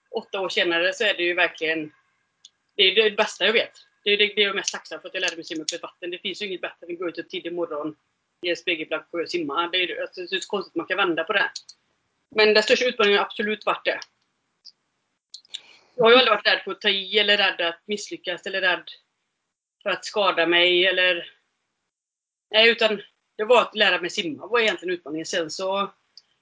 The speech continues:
Jag har inga direkta hjärnspöken eller, eh, höga krav på mig själv.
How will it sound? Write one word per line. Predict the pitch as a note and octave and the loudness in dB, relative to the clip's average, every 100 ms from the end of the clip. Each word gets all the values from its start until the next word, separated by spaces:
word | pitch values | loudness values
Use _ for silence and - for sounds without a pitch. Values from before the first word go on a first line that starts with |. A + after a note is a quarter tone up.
| _ _ | _ _
Jag | G#3 | 0
har | |
inga | A3 F#3+ | 2 2
direkta | G3 - G3 | -2 -2 2
hjärnspöken | G#3+ F#3 E3 - E3 E3+ G3+ | 2 2 -2 0 0 0 -4
eller, | F#3+ F#3+ F#3 E3+ | 0 2 2 2
eh, | F3+ F3+ F3+ - | 0 2 0 -4
höga | E3+ G3+ E3 | -6 -4 -4
krav | - F3 | -2 -4
på | - | -4
mig | F3+ F3 | -4 0
själv. | F3 E3+ F3+ | 2 2 0